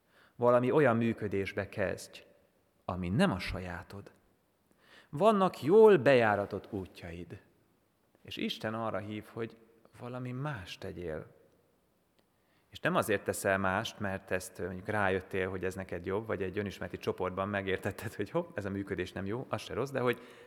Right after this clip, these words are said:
nem azért, hanem azért, mert Isten megértette veled, hogy ő erre hív. Igen.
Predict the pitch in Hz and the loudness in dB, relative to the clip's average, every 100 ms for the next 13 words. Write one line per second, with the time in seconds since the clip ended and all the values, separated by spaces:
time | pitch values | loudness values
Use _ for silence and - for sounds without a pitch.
0 | - 139 135 92 82 104 110 107 - 156 | -12 -6 -4 -2 -2 -2 -2 -4 -2 -4
1 | 151 107 98 117 107 - - 170 143 - | -4 -8 -10 -8 -10 -10 -10 -8 -8 -10
2 | 98 104 120 117 95 113 110 - 101 - | -12 -12 -12 -10 -12 -14 -16 -14 -12 -10
3 | - 107 - - - _ _ _ 101 104 | -10 -14 -16 -20 -20 _ _ _ -12 -12
4 | - 147 143 98 85 90 87 78 - - | -8 -4 -4 -4 -10 -10 -10 -12 -18 -20
5 | _ _ _ _ _ _ _ _ _ _ | _ _ _ _ _ _ _ _ _ _
6 | _ _ _ _ _ _ _ _ _ _ | _ _ _ _ _ _ _ _ _ _
7 | _ _ _ - 92 90 90 123 | _ _ _ -14 -12 -10 -12 -14